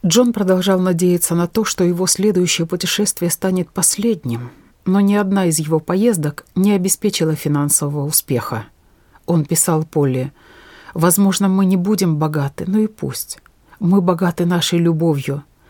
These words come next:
Мы действительно богаты, если обещание Бога и его провидение — наше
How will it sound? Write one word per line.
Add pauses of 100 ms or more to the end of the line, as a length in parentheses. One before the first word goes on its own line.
(220)
Мы
действительно
богаты,
если
обещание
Бога (240)
и
его
провидение — (320)
наше